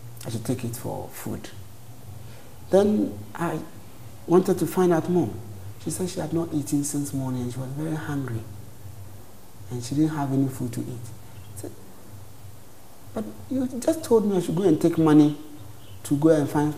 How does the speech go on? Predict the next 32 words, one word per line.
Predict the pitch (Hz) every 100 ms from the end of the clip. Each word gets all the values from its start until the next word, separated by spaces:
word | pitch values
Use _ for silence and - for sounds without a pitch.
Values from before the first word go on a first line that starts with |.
| - - - -
food | - 135 143
to | - 120
eat." | 135 151 - - - - - - -
She | 180
said, | 190 202
"Yes, | 202 214 147 - - -
because | - 196
if | 233
I | 240
use | 208 208 285
that | 240 214
money | 196 180 175 175 175 - - -
to | 160
buy | 151 170 175
the | 147
food | - 151
to | 147
eat, | 139 135 139 - - - -
it | 160
meant | 185 208 208
that | 156 147 - - - -
today | 160 170
you | 165 156
are |
not | 156
going | 156 143
to | 139
be | 131
able | 131
to | 135
eat." | 127 143 120 - - - - - - - - - - - - - - - - - - - - - - - - - - - -
That | 180 214 240